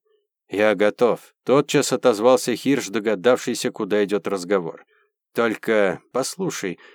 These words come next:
от меня в этом плане будет мало толку.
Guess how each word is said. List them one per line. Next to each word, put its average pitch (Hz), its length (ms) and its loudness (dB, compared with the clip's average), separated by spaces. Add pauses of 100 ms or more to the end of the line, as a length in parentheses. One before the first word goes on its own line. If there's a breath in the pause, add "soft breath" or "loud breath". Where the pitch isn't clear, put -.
(100)
от - 180 -4
меня 165 280 6
в 143 40 6
этом 147 260 2
плане 131 360 2
будет 123 340 -2
мало 135 320 4
толку. 90 560 -2